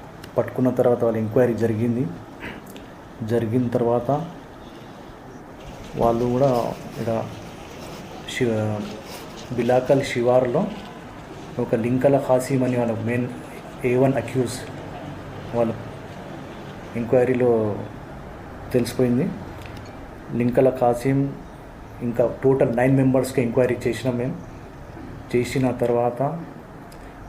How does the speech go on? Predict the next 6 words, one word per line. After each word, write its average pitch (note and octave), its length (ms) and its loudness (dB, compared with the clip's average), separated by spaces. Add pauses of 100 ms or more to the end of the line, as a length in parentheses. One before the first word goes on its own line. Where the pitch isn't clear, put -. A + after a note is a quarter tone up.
(260)
వాళ్ళు A#2 240 2
లింకల్ B2 420 2
ఖాసీం C3 360 4
ఏం B2+ 200 2
చేశారంటే B2 640 0 (120)
పొలంలో C3+ 540 4